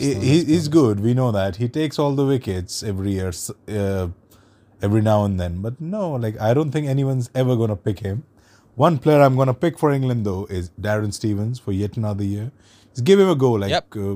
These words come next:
Speaker 1: it, it can't get any
Speaker 2: Why not?
Speaker 1: worse, that's for sure. He's gonna come, come
Speaker 2: Yeah.
Speaker 1: down at number eight and give you a turn at the very least.
Speaker 2: Yeah, Steve-O, oh, you know what? Give him the captaincy as well. I don't care. Give him everything. Actually, give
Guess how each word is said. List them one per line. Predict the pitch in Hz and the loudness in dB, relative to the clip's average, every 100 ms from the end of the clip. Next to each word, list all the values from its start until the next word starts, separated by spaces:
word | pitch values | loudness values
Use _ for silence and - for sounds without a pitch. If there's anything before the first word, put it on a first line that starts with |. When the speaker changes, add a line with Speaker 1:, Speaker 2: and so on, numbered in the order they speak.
| 95 127 | -6 -6
Speaker 1:
it, | 120 | -4
it | 127 - | -4 4
can't | 165 170 | 4 6
get | 156 | 4
any | 139 | 4
Speaker 2:
Why | 135 | 4
not? | 123 | 2
Speaker 1:
worse, | 110 92 | 2 0
that's | 113 107 | -2 -2
for | 98 | -6
sure. | 104 104 131 _ - _ _ - | -4 -6 -8 _ -20 _ _ -2
He's | 117 | 2
gonna | 131 139 | 4 2
come, | 131 165 156 104 | 2 2 2 0
come | 170 | 0
Speaker 2:
Yeah. | 165 | 2
Speaker 1:
down | 147 123 | 2 2
at | 117 | 0
number | 120 120 127 | 0 0 0
eight | 117 104 | 0 -2
and | 101 | -2
give | 101 107 | -2 0
you | 113 | 0
a | 104 | 0
turn | 110 107 110 | 0 -2 -2
at | 104 | -4
the | 104 | -2
very | 98 101 | 0 -2
least. | 98 117 - - _ _ _ _ _ _ _ _ _ | -2 -4 -6 -14 _ _ _ _ _ _ _ _ _
Speaker 2:
Yeah, | 98 98 98 | -20 -18 -16
Steve-O, | - 131 127 110 107 107 - | -14 -12 -12 -8 -8 -8 -8
oh, | 120 - _ 143 | -10 -10 _ _
you | 135 | -14
know | 113 | -14
what? | - | -12
Give | 135 123 | -12 -12
him | 110 | -14
the | |
captaincy | - 104 - 104 _ - 98 | -18 -20 -20 -20 _ -18 -18
as | 101 | -18
well. | 101 98 _ | -18 -20 _
I | 101 104 | -20 -18
don't | 95 - | -20 -20
care. | 98 95 _ _ _ _ | -20 -20 _ _ _ _
Give | 110 104 | -18 -14
him | |
everything. | 101 101 104 98 - _ _ | -18 -18 -20 -20 -20 _ _
Actually, | 117 135 | -14 -12
give | 131 156 | -10 -12